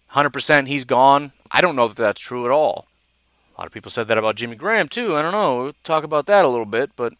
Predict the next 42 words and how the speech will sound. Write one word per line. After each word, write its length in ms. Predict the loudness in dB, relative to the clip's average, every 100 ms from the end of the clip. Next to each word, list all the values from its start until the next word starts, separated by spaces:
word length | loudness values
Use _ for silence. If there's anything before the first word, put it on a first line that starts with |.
| _ _ _ _ _ -12
it, 240 | -12 -8
it, 140 | -10 -10 _
you 100 | -14
can 180 | -6 0
make 180 | 2 2
a 80 | 0
case. 340 | 2 2 4
And 100 | 4
I, 200 | 8 10
I 40 |
also 300 | 10 8 2
think 360 | -2 0 -2 -2
if 260 | 4 4 4
we 140 | -6
do 200 | -2 -2
decide 580 | 0 2 6 8 8 6 0 -4
we're 180 | -2
not 260 | 4 4 4
paying 260 | 0 -2 0
Nick 160 | -4
Perry 220 | -2 0
that 160 | 2 2
much 180 | 0 -2
money, 380 | 0 2 2 -4 -14 4
at 180 | 6 6
that 420 | 2 6 8 8
point, 500 | 0 -2 -2 -4 -8 _ _ _ _
I'm 160 | -2 0
willing 260 | 2 2 2
to 60 |
have 160 | 6 6
a 60 |
discussion 440 | 4 0 0 0 -2
about 260 | 2 2
Clay. 360 | 0 4 6 6
However, 440 | 2 6 6 6
I 140 | 0 0
think 280 | -2 -8 -6
he's 180 | -8
kinda 340 | -8 -2 0 0
capped 420 | 2 2 2 2
out. 280 | 2 2